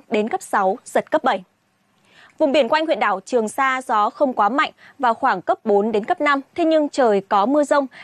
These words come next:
tiềm ẩn nguy cơ về lốc xoáy, gió giật mạnh nguy hiểm. Tầm nhìn xa sẽ bị hạn chế chỉ còn là từ bốn đến mười ki-lô-mét. Chuyển sang thời tiết đất liền, đêm qua và rạng sáng nay, khu vực Nam Trung Bộ,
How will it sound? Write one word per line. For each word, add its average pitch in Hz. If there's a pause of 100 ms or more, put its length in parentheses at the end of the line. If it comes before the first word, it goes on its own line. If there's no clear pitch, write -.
(120)
tiềm 285
ẩn 247
nguy 277
cơ 302
về 208
lốc 233
xoáy, 202
gió 202
giật 320
mạnh 220
nguy 226
hiểm. 226 (340)
Tầm 277
nhìn 262
xa 302
sẽ -
bị 277
hạn 247
chế 202
chỉ 247
còn 190
là 180
từ 185
bốn 190
đến 202
mười 233
ki-lô-mét. 214 (1160)
Chuyển 294
sang 349
thời 294
tiết 359
đất 403
liền, 269 (220)
đêm 311
qua 311
và 233
rạng -
sáng 226
nay, 269
khu 294
vực 247
Nam 262
Trung 269
Bộ, 247